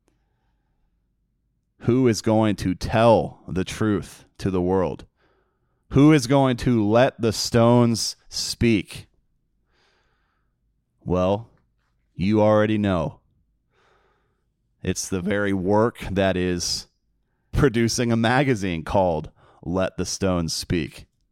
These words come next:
It is a church that produces a booklet called The Ten Commandments, even as the vast majority of other so-called Christian churches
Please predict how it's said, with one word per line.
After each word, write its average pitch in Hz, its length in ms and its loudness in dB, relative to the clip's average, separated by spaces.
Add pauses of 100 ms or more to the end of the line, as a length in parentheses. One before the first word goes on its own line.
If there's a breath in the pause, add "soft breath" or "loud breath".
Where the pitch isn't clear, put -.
(1120)
It 104 140 -2
is 113 160 -2
a 120 80 -2
church 131 480 -2
that 113 180 -2
produces 120 540 0
a 120 80 2
booklet 107 580 0
called 110 420 0
The 104 80 0
Ten 120 340 -4
Commandments, 110 960 -2 (960)
even 127 340 2
as 123 240 0
the 110 120 -2
vast 123 380 2
majority 120 580 0
of 95 100 -2
other 110 420 0
so-called 139 720 2
Christian 120 480 -2
churches 110 680 -4